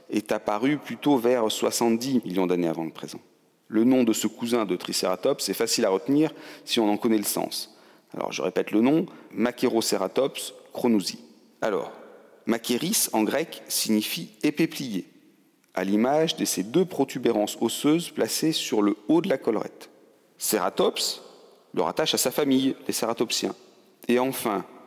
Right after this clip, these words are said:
Cronousi le rapproche du titan Cronos, titan de la mythologie grecque. Alors que vient donc faire ici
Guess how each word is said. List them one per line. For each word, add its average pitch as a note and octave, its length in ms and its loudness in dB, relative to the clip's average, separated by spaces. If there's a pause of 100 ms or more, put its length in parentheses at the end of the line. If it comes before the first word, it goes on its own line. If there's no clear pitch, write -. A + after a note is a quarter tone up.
(180)
Cronousi C3+ 560 2 (560)
le G#2 100 0
rapproche A#2+ 480 0
du G#2 140 -8
titan F2+ 400 -4
Cronos, - 760 0 (420)
titan F#3+ 300 -2
de E3 60 4
la B2 80 4
mythologie C3 480 2
grecque. - 400 -4 (440)
Alors - 220 -6
que - 160 2
vient B2 220 2
donc B2+ 200 2
faire F#2+ 360 0 (460)
ici C4 500 -4